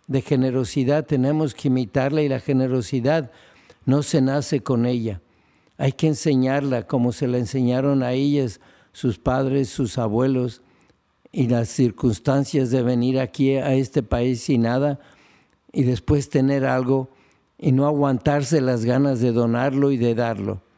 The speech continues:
Y tenemos que enseñar a los niños a ser generosos,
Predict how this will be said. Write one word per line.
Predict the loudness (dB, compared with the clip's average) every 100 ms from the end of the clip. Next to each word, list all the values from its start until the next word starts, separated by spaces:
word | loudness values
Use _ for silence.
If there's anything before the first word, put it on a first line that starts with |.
| _ _ _ _ _ _ -4
Y | -4
tenemos | -2 0 2 2 0 -2
que | -2 -2 -2 -6 _ _ _ -2
enseñar | 0 2 2 2 2 0 0
a | 0
los | 0 0
niños | 2 2 2 2 -2 -6 -16 _ -6
a | -4
ser | 0 -2 0
generosos, | 2 2 2 0 0 -2 -6 -8